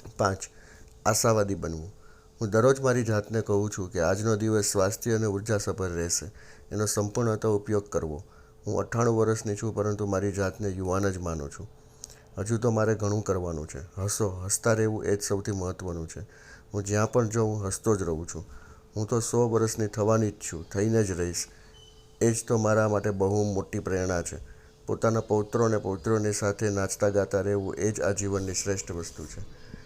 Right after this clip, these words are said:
અહીંયા જન્મ લેવાને હું મારું સદભાગ્ય માનું છું. તેના માટે હું દરરોજ આભાર માનતી રહું છું.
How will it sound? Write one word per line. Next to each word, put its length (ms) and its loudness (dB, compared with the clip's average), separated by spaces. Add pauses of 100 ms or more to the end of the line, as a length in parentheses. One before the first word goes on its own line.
(120)
અહીંયા 300 0
જન્મ 340 0
લેવાને 880 0
હું 220 0
મારું 220 0
સદભાગ્ય 540 -2
માનું 320 -4
છું. 180 -12 (380)
તેના 220 2
માટે 280 2
હું 200 0
દરરોજ 300 6
આભાર 340 2
માનતી 360 2
રહું 240 -2
છું. 180 -10